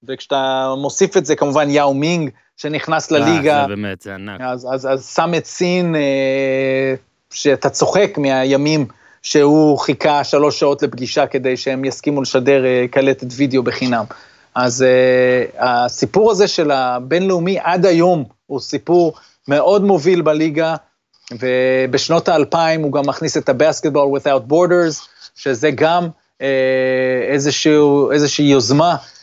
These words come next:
Speaker 1: לטפח את הכדורסל, לעזור לכדורסל לגדול, כדי שיבואו לו שחקנים מאפריקה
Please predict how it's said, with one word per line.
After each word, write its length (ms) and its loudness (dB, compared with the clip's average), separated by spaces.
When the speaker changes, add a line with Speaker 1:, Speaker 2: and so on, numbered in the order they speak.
Speaker 1:
לטפח 680 0
את 80 -8
הכדורסל, 520 -2
לעזור 840 2
לכדורסל 680 -4
לגדול, 520 0
כדי 400 2
שיבואו 500 0
לו 100 0
שחקנים 520 -6
מאפריקה 840 2